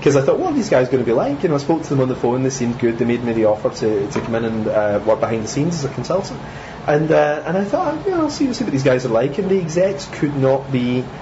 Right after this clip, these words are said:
smarter, more in love with the material, you know. And I think you see it in the movies.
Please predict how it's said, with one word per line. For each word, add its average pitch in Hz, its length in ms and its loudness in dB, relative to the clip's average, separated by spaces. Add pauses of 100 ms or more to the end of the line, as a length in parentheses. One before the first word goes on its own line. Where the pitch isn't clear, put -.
(140)
smarter, 143 720 0 (500)
more 127 280 4
in 120 160 0
love 120 220 2
with 127 100 -2
the 117 60 -2
material, 127 720 0
you 123 120 2
know. 123 180 2
And 151 180 2
I 202 40 -4
think - 180 -8
you 320 60 -2
see 185 220 0
it 190 60 4
in 160 60 0
the 135 60 4
movies. 262 340 0